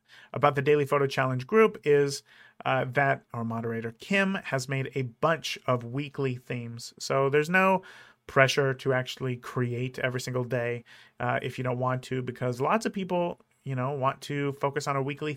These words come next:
theme to give them a direction and then capture something based on that weekly theme. So here in February, uh, she's got four pretty awesome themes. Pets. I don't have any pets.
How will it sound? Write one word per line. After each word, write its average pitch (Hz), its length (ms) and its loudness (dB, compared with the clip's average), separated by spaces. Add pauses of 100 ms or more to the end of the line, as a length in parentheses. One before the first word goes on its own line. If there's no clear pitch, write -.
theme 160 380 -4
to 127 140 -6
give 127 240 -2
them 131 240 -2
a 127 120 -6
direction 123 720 -4 (380)
and 127 80 -2
then 127 100 0
capture 123 360 -2
something 123 340 -6
based 123 380 -8
on 123 180 -4
that 120 160 -6
weekly 120 300 -6
theme. 170 340 -2 (300)
So 139 340 6
here 196 240 -2
in 160 100 0
February, 139 840 2
uh, 117 140 -10
she's 139 200 -10
got 127 180 -8
four 143 580 2 (120)
pretty 175 180 -2
awesome 139 280 -2
themes. 135 340 -6 (460)
Pets. 185 500 -4 (400)
I 143 40 -2
don't 131 100 0
have 131 120 0
any 131 80 -4
pets. 127 460 -2